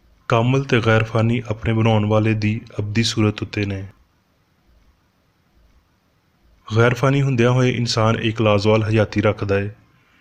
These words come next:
ਇਹ ਫਾਨੀ ਅਕੀਦਾ ਹੀ ਏ ਜਿਹੜਾ ਬਦਨ ਨੂੰ ਨਾਮੁਨਾਸਬ ਤੇ ਬਿਮਾਰੀ ਦੇ ਤਨਾਸਬ ਵਿੱਚ ਬਣਾਉਂਦਾ ਏ, ਜਿਵੇਂ ਭਈ ਜਹਾਲਤ, ਡਰ ਜਾਂ ਇਨਸਾਨ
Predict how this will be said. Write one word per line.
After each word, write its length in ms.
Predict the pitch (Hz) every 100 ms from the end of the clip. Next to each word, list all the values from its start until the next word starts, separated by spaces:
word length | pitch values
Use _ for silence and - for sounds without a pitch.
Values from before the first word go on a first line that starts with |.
| _ -
ਇਹ 100 | 117
ਫਾਨੀ 400 | 113 110 113 123
ਅਕੀਦਾ 340 | 117 113 110
ਹੀ 140 | 113 110
ਏ 240 | 107 110 - - _ _ -
ਜਿਹੜਾ 220 | 113 113
ਬਦਨ 320 | 113 110 117
ਨੂੰ 140 | 117 113
ਨਾਮੁਨਾਸਬ 640 | 107 104 104 104 - 120 120 - -
ਤੇ 80 |
ਬਿਮਾਰੀ 420 | 107 104 104 101 104
ਦੇ 140 | 107
ਤਨਾਸਬ 400 | 107 104 95 107
ਵਿੱਚ 240 | 107 101
ਬਣਾਉਂਦਾ 400 | 104 104 95 95
ਏ, 140 | 95 95 - _ _ _ _ _ _ -
ਜਿਵੇਂ 300 | 110 110 117
ਭਈ 180 | 117 110
ਜਹਾਲਤ, 440 | 110 101 98 104 - - -
ਡਰ 320 | 104 101 104 - - _ _
ਜਾਂ 140 | 110 107
ਇਨਸਾਨ 540 | 107 104 107 101 104